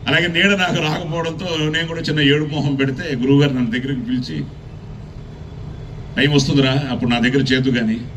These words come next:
అన్నారు. అక్కడి నుంచి నేను మళ్ళీ ఛాలెంజ్ అనే సినిమాతో మొదలవ్వడం, వేషాలు వేస్తూ ఉండడం.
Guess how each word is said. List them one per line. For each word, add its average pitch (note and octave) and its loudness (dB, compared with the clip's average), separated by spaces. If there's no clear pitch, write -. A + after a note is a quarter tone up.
అన్నారు. B2+ 2
అక్కడి E3+ 0
నుంచి F3+ 2
నేను E3 0
మళ్ళీ D3+ 2
ఛాలెంజ్ C#3 4
అనే B2+ 2
సినిమాతో B2 -2
మొదలవ్వడం, A#2 -2
వేషాలు A2+ 2
వేస్తూ A2 2
ఉండడం. A2+ -2